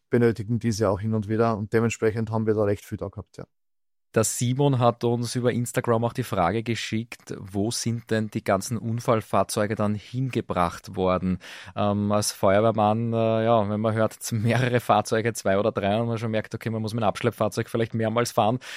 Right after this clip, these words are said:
Speaker 2: ist die Freude nicht immer ganz groß, muss man ganz ehrlich sagen, ja, wenn das in diesem Fall, äh, einige Dutzend sind. Wie habt ihr das gelöst, Christoph?
Speaker 1: Das funktioniert bei uns in der Steiermark ja anders wie in Teilen Österreichs. Wir entfernen die Fahrzeuge nicht von den Autobahnen.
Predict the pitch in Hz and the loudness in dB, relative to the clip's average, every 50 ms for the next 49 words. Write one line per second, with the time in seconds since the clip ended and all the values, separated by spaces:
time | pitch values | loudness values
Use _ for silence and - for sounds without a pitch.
0 | - - - - 113 - - 127 - - 98 95 92 98 117 113 110 117 113 - | -14 -14 -10 -10 -10 -6 -6 -8 -4 0 4 4 4 4 4 0 0 0 -4 -4
1 | 127 113 117 120 123 120 120 117 - - - 117 113 120 120 - 117 110 120 135 | -4 -6 -2 0 0 2 2 0 0 -2 4 4 4 4 4 0 2 4 4 4
2 | 139 151 143 143 151 143 143 131 143 135 139 127 - 135 127 127 131 135 127 120 | 4 2 2 2 2 2 2 2 4 2 2 2 2 2 2 2 2 2 2 2
3 | 123 123 117 120 117 120 113 123 113 120 113 120 123 - - 113 104 107 113 113 | 2 2 0 -2 -2 -2 -4 -4 -4 -4 -4 -6 -6 -2 2 2 4 4 2 0
4 | - - - 117 - - 113 107 90 110 113 117 120 - 117 - _ - - 131 | -2 -12 -18 -12 -4 0 0 0 2 2 0 0 0 0 -2 -4 _ -2 -2 -2
5 | 127 - - - 143 139 123 - - 131 123 131 127 - - _ - 117 98 98 | 0 0 -2 0 0 0 0 0 0 2 2 0 0 -4 -10 _ -16 -16 -6 -4
6 | 113 120 143 143 - - - 110 113 113 - _ - 123 - - - 113 110 - | -2 0 0 -2 -4 -6 -6 -2 -2 -2 -2 _ -6 -6 -4 0 0 0 0 0
7 | - - - 123 110 98 92 90 - - - 98 95 - - 95 98 104 - _ | -4 -4 -4 -2 0 0 0 0 -2 -4 -8 -8 -8 -8 -8 -12 -12 -12 -14 _
8 | _ _ _ _ _ _ _ _ _ _ _ - 127 117 - - 131 123 - - | _ _ _ _ _ _ _ _ _ _ _ -4 -4 -2 0 -2 -2 -2 0 0
9 | 127 131 135 - - 131 123 117 - 135 135 123 - - 113 113 120 127 131 131 | 0 0 0 0 0 -2 -2 -2 0 0 0 0 0 0 -2 -2 0 0 -2 -2
10 | - 127 117 110 107 107 110 135 143 - - - 120 120 123 123 123 123 123 120 | -2 -4 -4 -4 -4 -6 -4 -4 -4 -4 -6 -8 -6 -4 -2 0 0 0 -2 -2
11 | 123 120 - 127 120 120 120 123 117 120 113 - - 120 123 127 131 - - - | -4 -4 -2 0 0 0 0 -2 -2 -2 -4 -2 -2 -2 -2 -2 -2 -4 -6 -8
12 | - 127 110 101 117 120 123 127 127 127 127 123 120 - 120 120 - - 123 117 | -8 -10 -10 -6 -4 0 2 4 4 4 4 2 2 -2 -4 -8 -6 -4 -2 -2
13 | 117 120 117 120 104 - 113 110 - - 117 107 107 110 117 117 107 - - - | 0 0 -2 -4 -4 -2 -2 -2 -2 -4 -6 -4 -2 -2 -2 -2 -4 -6 -12 -20
14 | - _ - 113 110 117 113 110 110 - - 107 117 113 123 143 147 | -20 _ -8 -4 -4 -2 0 -2 -2 -2 -4 -2 0 0 0 0 -2